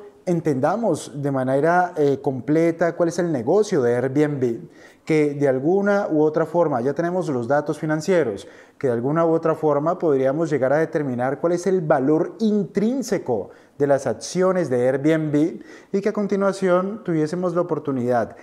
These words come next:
de comparar su valor intrínseco frente al precio de emisión y de esta forma poder llegar a una conclusión acerca de si, eh, comprar a los precios de emisión son una oportunidad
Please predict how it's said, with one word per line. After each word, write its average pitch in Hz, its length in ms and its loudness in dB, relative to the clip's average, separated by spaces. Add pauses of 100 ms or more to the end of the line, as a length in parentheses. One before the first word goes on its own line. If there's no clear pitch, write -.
(180)
de 123 160 -4
comparar 151 560 0
su 120 240 -4
valor 123 320 2
intrínseco 185 880 -2 (220)
frente 208 680 0
al 151 260 2
precio 196 680 0
de 143 200 4
emisión 139 680 0 (260)
y 175 80 -2
de 165 120 2
esta 175 180 0
forma 202 380 0
poder 156 260 2
llegar 180 320 2
a 190 340 2
una 190 260 0
conclusión 185 560 -2
acerca 160 380 0
de 185 120 4
si, 160 300 -2 (240)
eh, 156 220 0
comprar 170 720 0
a 185 100 2
los 170 240 0
precios 208 440 -2
de 156 120 2
emisión 143 580 -2
son 175 300 -2
una 190 140 -2
oportunidad 147 880 -2